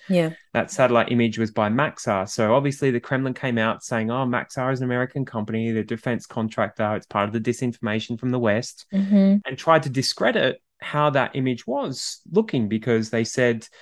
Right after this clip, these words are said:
Speaker 2: this image was not available on Maxar's website, it was private, so therefore it's fake.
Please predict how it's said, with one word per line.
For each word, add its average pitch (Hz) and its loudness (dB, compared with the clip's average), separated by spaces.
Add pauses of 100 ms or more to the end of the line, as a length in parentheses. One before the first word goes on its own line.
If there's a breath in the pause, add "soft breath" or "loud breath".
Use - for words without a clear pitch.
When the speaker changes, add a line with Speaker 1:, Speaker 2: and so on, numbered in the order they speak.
(120)
Speaker 2:
this 127 0
image 117 2
was 113 -2
not 117 0
available 117 0
on 117 -2
Maxar's 120 0
website, 104 0
it 104 -2
was 110 -4
private, 110 2 (160 soft breath)
so - -6
therefore 117 2
it's - -6
fake. - -2